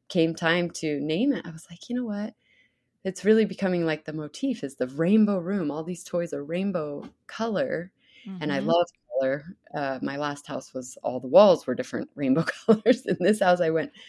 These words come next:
Speaker 1: simpler, but the all the decorations are rainbow, so, and colorful, so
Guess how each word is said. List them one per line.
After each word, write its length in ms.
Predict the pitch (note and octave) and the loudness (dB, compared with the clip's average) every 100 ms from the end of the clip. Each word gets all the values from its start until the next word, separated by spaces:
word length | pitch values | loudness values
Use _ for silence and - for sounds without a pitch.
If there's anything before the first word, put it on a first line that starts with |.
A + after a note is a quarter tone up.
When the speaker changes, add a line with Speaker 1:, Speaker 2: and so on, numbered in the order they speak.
| - _ _ | -20 _ _
Speaker 1:
simpler, 360 | B3+ A#3+ A3 | 6 6 4
but 220 | F#3+ E3+ - | 6 4 6
the 260 | D3+ D3 - _ - | 4 4 -2 _ 4
all 180 | E3+ F3+ | 8 8
the 320 | E3 D3 C#3+ - | 8 4 2 2
decorations 720 | F#3 F3+ F3 C#4+ A#3+ F#3 D3+ | 2 6 6 6 6 0 0
are 180 | B2+ B2 | 0 2
rainbow, 480 | D3+ D3 D3 C3 D3 | 2 0 0 -4 -6
so, 380 | - D3 C#3 | -2 -2 -2
and 160 | C3+ C#3 | -6 -10
colorful, 540 | - F3 D#3 - D3 D3 | 2 4 4 0 -4 -4
so 460 | - D3+ C#3 C#3+ | -4 -2 -2 -4